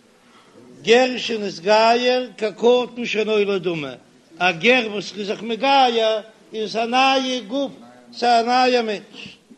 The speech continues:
זאגט די גמרא, יצחק, רבי יוחנן מיט ריש לקישן דארף מען זיך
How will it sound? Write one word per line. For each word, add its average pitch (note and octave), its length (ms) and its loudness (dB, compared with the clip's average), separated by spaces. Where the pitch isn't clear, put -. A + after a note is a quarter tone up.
זאגט A3 240 -6
די A3 60 -12
גמרא, G3+ 420 -4
יצחק, F#3 540 -10
רבי E3+ 240 -4
יוחנן A3 540 -2
מיט F#3+ 200 -14
ריש G3 220 -12
לקישן G#3 500 -10
דארף G#3 280 -4
מען A3 80 -14
זיך F#3 160 -14